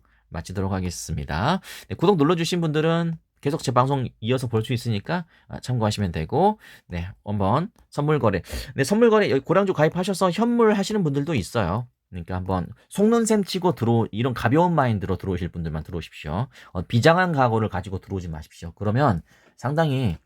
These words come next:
부담스럽습니다. <laughs> 참고하시면 되고, 네, 리플 팔천 원까지 진짜 갈 수 있는지 소주잔, 팔천 원 기원, 리플, 금도금,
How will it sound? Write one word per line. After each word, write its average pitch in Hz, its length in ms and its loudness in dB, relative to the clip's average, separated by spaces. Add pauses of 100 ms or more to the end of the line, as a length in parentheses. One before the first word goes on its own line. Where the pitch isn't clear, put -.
(260)
부담스럽습니다. 151 880 -2 (220)
<laughs> - 200 -20
참고하시면 95 480 -4
되고, 104 560 0 (300)
네, 78 80 -10
리플 98 320 -6
팔천 175 320 -2
원까지 120 500 0 (160)
진짜 101 240 -4
갈 98 160 -2
수 98 140 -6
있는지 87 420 -2
소주잔, 98 460 -6 (240)
팔천 165 320 -2
원 170 140 2
기원, 120 360 2 (320)
리플, 139 460 -2 (320)
금도금, 123 520 2